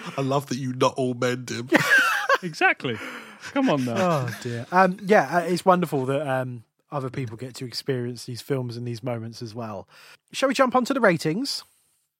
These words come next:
Speaker 1: Yes,
Speaker 2: Let's go,
Speaker 1: let's do it.
Speaker 2: man.
Speaker 3: So, uh, Colin John Brain, Captain Marvel, out of five, please, sir.
Speaker 2: Yeah, I think, as I've said, this was a, a, a needed and good addition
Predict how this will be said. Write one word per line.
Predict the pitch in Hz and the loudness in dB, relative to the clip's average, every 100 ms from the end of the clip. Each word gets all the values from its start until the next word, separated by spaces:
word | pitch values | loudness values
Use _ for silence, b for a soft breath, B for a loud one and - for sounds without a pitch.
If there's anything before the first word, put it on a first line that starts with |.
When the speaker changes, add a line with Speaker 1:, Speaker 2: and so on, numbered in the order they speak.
| _ _ _ _ _ | _ _ _ _ _
Speaker 1:
Yes, | 113 110 135 | -12 -8 -6
Speaker 2:
Let's | 123 113 | -6 -6
go, | - 113 | -4 -2
Speaker 1:
let's | 107 | 0
do | |
it. | 104 | 0
Speaker 2:
man. | 104 | 0
Speaker 3:
So, | 247 247 233 | 2 2 2
uh, | 233 226 233 | 4 4 4
Colin | - 254 247 220 | 2 4 4 2
John | 226 214 | 2 2
Brain, | 196 190 147 | 2 2 0
Captain | - - 208 | -4 -4 -4
Marvel, | 196 208 208 139 151 - | -2 0 0 0 -4 -4
out | 269 - | -6 -6
of | 269 | -10
five, | - 262 233 - | -4 -2 -2 -4
please, | - 147 - | -8 -10 -6
sir. | 190 208 - _ | -4 -4 -6 _
Speaker 2:
Yeah, | 190 117 95 | 2 2 2
I | 156 | -4
think, | - 190 131 - _ _ _ _ _ - | -2 -4 -4 -10 _ _ _ _ _ 0
as | 165 | 0
I've | 151 | 0
said, | - 139 135 - _ _ - | 0 0 -2 -6 _ _ -4
this | 156 - | -2 0
was | 143 | 2
a, | 131 123 113 - | 2 0 -2 -4
a, | 127 - | -4 -2
a | 123 | 2
needed | 123 147 147 131 120 110 | 4 4 4 0 -6 -6
and | 120 110 | -6 -2
good | 127 117 | -2 -2
addition | 107 120 - 117 120 | -2 -4 -2 -4 -4